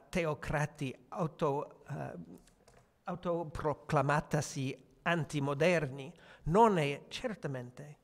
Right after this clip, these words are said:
una ragione valida. All'interno di questa grande cornice,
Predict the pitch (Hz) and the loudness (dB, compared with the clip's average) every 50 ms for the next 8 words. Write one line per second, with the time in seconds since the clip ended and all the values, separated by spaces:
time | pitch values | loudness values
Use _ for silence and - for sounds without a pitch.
0 | _ _ - 170 135 131 117 120 131 117 117 117 120 123 127 127 117 123 117 120 | _ _ -4 -2 0 0 0 0 -2 -2 -2 -2 -2 -2 -2 -2 -4 -4 -6 -6
1 | 123 127 - - - - - - _ - - _ _ _ _ - - - - - | -10 -12 -14 -14 -16 -18 -20 -20 _ -20 -20 _ _ _ _ -20 -20 -20 -20 -20
2 | _ _ _ _ _ - _ _ - - - - - - - - 170 165 175 175 | _ _ _ _ _ -20 _ _ -16 -14 -14 -14 -16 4 6 8 8 8 6 4
3 | 175 233 233 247 240 214 208 175 160 143 131 - - 147 131 - - 143 113 123 | 4 6 4 4 4 2 0 0 0 0 -2 0 0 0 0 0 0 0 0 0
4 | 131 135 143 147 143 135 139 135 - - 151 151 139 123 117 117 135 156 - - | 2 2 2 2 2 0 -2 -4 -4 -2 -2 -2 -2 -2 -6 -6 -10 -12 -12 -12
5 | 131 139 139 | -12 -12 -14